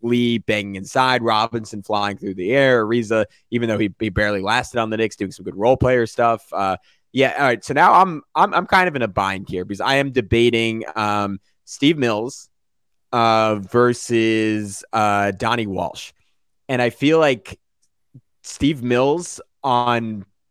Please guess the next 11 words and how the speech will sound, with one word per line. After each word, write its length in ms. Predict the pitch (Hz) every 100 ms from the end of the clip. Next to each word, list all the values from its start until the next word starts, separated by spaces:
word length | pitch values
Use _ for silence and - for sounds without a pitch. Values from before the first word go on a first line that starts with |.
| -
the 120 | 117
whole 520 | - 123 127 185 - -
was 280 | 123 107
much 220 | 110 131 -
steadier 720 | - 110 107 127 151 208 - _ _ _ -
and 180 | 139 127
just 220 | 202 -
didn't 320 | 220 226 156
do 220 | 135 139
anything, 440 | 147 147 135 139 135
like, 320 | 120 -